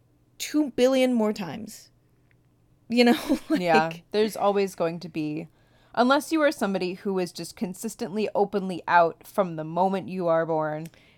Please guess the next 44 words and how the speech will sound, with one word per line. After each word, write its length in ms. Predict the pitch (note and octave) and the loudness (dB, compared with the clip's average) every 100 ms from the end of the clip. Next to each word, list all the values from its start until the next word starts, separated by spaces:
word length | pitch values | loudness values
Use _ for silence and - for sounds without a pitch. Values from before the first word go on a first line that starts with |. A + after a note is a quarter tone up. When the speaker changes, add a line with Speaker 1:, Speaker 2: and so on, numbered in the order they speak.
| - | -8
Speaker 1:
Wh-, 220 | A3+ A3+ | -2 0
which 340 | G#3+ A#3 A3 - | 6 6 6 4
doesn't 300 | A#3 A#3 B3+ | 4 6 2
exist. 420 | A#3+ A3 G3+ G3+ G3 | 2 2 2 0 2
Speaker 2:
Right. 380 | E3+ D3+ C#3 | 4 4 -4
Chances 400 | - C#4 A#3 A3+ | -4 -2 -2 2
are 260 | F#3+ F3+ F3 | 8 10 8
you 220 | F3+ F#3+ | 2 -4
are 80 | F#3 | -4
going 340 | D#3+ E3+ E3+ F#3 | 0 0 0 -6
to 100 | F#3 | -10
have 320 | F3 E3 - | -6 -6 -6
to 140 | - | -12
come 220 | E3+ F#3+ E3+ | -10 -6 -2
out 240 | D#3+ D3+ _ _ - | -2 -4 _ _ -4
in 240 | G#3 G3+ | -2 2
one 240 | G3 F#3+ F#3 | 2 2 0
way, 180 | E3 | -2
shape, 320 | F3 - D#3 D#3 | -4 -6 -6 -4
or 100 | D#3 | -4
another. 460 | C#3 C3+ E3+ G#3 _ _ _ _ _ _ _ | -4 -4 -2 -4 _ _ _ _ _ _ _
And 340 | A3+ A#3 A3+ - _ _ - | 2 4 2 -6 _ _ 0
yes, 480 | D#4 - - - _ _ _ _ _ _ G#3+ | 2 2 -4 -20 _ _ _ _ _ _ -2
you 160 | G#3+ A#3+ | 0 4
will 220 | A#3+ G#3+ | 4 4
have 220 | G3 F#3 | 2 2
many 260 | F#3+ F3 E3+ | 0 -2 -4
chances 460 | F3 E3 E3+ D#3+ | -4 -4 -4 -10
to 100 | - | -10
do 140 | E3 D3 | -6 -6
it. 160 | C3+ - _ _ | -6 -10 _ _
You 180 | G3+ G3 | -6 0
will 160 | G3+ G3+ | 2 2
have 300 | F#3+ F#3 E3+ | 2 2 0
many 220 | F3+ F3 | -2 -2
different 280 | F3+ F3+ F3 | -4 -6 -8
people 240 | F#3 E3 | -8 -6
that 140 | D#3+ E3 | -6 -6
you'll 80 | E3 | -8
have 180 | D#3+ | -8
to 100 | - | -8
come 160 | - D#3+ | -10 -6
out 200 | D3+ - | -6 -6
to. 300 | F3+ D#3+ | -8 -6